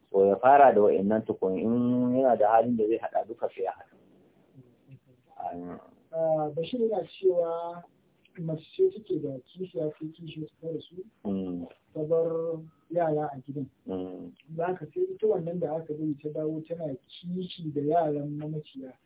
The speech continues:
Speaker 1: Hmm.
Speaker 2: Kuma sannan tana azabtar da su.
Speaker 1: Tana zaluma ce a yi.
Speaker 2: Hmm.
Speaker 1: Yanzu mun ɗan yi ishara zuwa ga wani.
Speaker 2: Hmm.
Speaker 1: Kuma lallai ta ji tsoron Allah. Yaran nan Allah zai iya kai su wani matsayin da daga baya za su zo suna nadama.
Speaker 2: Hmm.
Speaker 1: Ko da haka ƴaƴan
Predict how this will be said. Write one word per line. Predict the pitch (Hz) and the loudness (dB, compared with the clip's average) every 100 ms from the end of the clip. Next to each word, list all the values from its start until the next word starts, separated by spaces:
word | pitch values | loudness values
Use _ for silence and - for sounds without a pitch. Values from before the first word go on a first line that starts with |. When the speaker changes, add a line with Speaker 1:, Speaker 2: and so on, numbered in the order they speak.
| _ _ | _ _
Speaker 1:
Hmm. | 95 92 92 90 90 - | -12 -10 -10 -10 -12 -8
Speaker 2:
Kuma | 170 185 | -2 0
sannan | 180 156 156 | 0 -2 -4
tana | 175 151 | -4 -4
azabtar | 151 151 147 151 | -4 -4 -6 -8
da | 147 131 | -10 -14
su. | 127 127 - _ _ _ _ - | -14 -14 -14 _ _ _ _ -6
Speaker 1:
Tana | 101 113 107 104 | -4 0 2 2
zaluma | 95 101 95 92 92 - | 4 2 0 -4 -10 -10
ce | - | -14
a | 85 | -12
yi. | 85 - _ - | -14 -16 _ -6
Speaker 2:
Hmm. | - | 2
Speaker 1:
Yanzu | 98 107 | 4 4
mun | 117 117 | 4 4
ɗan | 117 123 | 4 4
yi | 110 | 2
ishara | - 101 98 87 | 4 4 4 2
zuwa | 95 92 85 | 0 0 -2
ga | |
wani. | 85 87 | -8 -10
Speaker 2:
Hmm. | 160 156 139 127 - _ _ | -8 -6 -8 -12 -18 _ _
Speaker 1:
Kuma | 95 110 110 113 | -4 0 2 4
lallai | 117 120 120 | 6 6 4
ta | |
ji | 107 95 | 0 -2
tsoron | - 90 - | -6 -6 -6
Allah. | - 85 - - _ 104 | -8 -10 -14 -20 _ 4
Yaran | 120 117 113 | 6 6 4
nan | 80 | 2
Allah | 110 98 | 4 4
zai | 104 | 2
iya | 85 95 | 2 -2
kai | - 101 | -2 -4
su | 98 | -2
wani | 92 95 | -4 -2
matsayin | 98 95 101 98 | -2 0 -2 -2
da | 90 | -6
daga | 85 85 87 | -8 -10 -4
baya | 95 98 | 0 2
za | 101 - | 0 -2
su | |
zo | 87 85 | -10 -10
suna | 87 82 | -14 -18
nadama. | 82 85 82 _ _ _ _ | -18 -18 -20 _ _ _ _
Speaker 2:
Hmm. | 127 117 _ _ | -20 -20 _ _
Speaker 1:
Ko | 127 | 0
da | 120 | 2
haka | - - | 2 2
ƴaƴan | 113 117 123 | 2 4 2